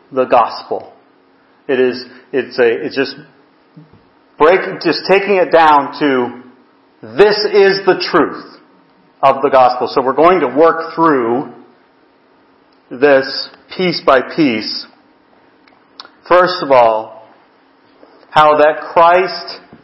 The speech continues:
died. Christ died. Implied there is that Christ lived. You ha-, in order for something to die, it has to first live. Rocks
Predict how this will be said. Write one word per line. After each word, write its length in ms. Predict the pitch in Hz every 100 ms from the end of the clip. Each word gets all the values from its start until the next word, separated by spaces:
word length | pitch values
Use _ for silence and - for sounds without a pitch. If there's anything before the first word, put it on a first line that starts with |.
| _ - 120
died. 640 | 147 143 120 98 92 - - - _ _ _ _ _ _ _ _ _ _ _ _ _ _ _ - -
Christ 640 | - 165 180 185 - - - -
died. 640 | 147 170 165 147 - - - - _ _ _ _ - -
Implied 600 | 143 147 147 156 247 -
there 280 | 170 170 196
is 60 | 185
that 200 | 185 180
Christ 540 | - 185 185 175 - 170
lived. 640 | 180 190 139 92 - - - - _ _ _ _ _ _ _
You 180 | 131 143
ha-, 320 | 151 160 151
in 100 | 143
order 240 | 139 170 185
for 140 | 180
something 320 | - 180 180
to 80 | 170
die, 320 | 170 160 165 185
it 200 | 160 151
has 320 | 156 160 -
to 180 | 165 151
first 640 | 165 160 156 - - -
live. 640 | 147 175 143 98 101 - -
Rocks 580 | 127 143 - - -